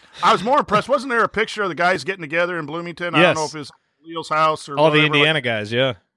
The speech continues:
Speaker 1: all, all, yeah, so, um, you know, that,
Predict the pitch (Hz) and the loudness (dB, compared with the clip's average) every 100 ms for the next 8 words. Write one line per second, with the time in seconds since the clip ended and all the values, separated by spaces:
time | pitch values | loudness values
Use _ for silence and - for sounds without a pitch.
0 | _ _ 151 175 156 160 - 156 160 143 | _ _ 0 2 0 0 -6 -4 0 0
1 | 123 165 147 147 156 160 151 151 165 160 | -2 -2 -2 -2 -2 0 0 0 -4 -2
2 | 160 180 | 2 2